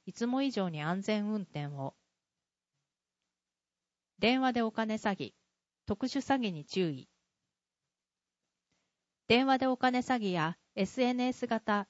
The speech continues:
投資詐欺、ロマンス詐欺が増えています。甘い言葉やすぐに稼げる話が出たら詐欺を疑い、家族などに相談しましょう。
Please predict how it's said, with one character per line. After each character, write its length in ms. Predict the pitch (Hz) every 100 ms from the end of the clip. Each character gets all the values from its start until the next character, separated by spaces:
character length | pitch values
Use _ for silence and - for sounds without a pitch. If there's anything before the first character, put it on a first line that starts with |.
| -
投 160 | 233
資 140 | 233 220
詐 220 | - 202
欺、 180 | 147 - _ _ _ _ _ _
ロ 140 | 208
マ 140 | 226 269
ン 60 |
ス 80 | 277
詐 180 | 254 262
欺 120 | 233
が 100 | 175
増 160 | 160 220
え 80 | 185
て 120 | 151
い 100 | 156
ま 160 | 143
す。 100 | 175 _ _ _ _ _ _ _ _ _ _ _ _ _ _ _ _ _ _ _ _ _
甘 280 | 220 247 254
い 60 | 262
言 220 | 262 247
葉 120 | 233
や 280 | 208 170 185 _ -
す 100 | 269
ぐ 120 | 277
に 120 | 214
稼 280 | 190 196 226
げ 60 | 214
る 60 |
話 420 | 180 175 196 220
が 120 | 202 175
出 120 | 185
た 140 | 175
ら 180 | 160 170 -
詐 100 | 233
欺 180 | 233 202
を 40 |
疑 400 | 170 - 160 160
い、 240 | 156 160 180 _ _ _ _
家 140 | 262
族 220 | 269 262
な 140 | 208 185
ど 100 | 165
に 120 | 156
相 220 | - 190
談 200 | 196 202
し 120 | -
ま 140 | 196 196
し 120 | 190
ょ 180 | 160
う。 40 | -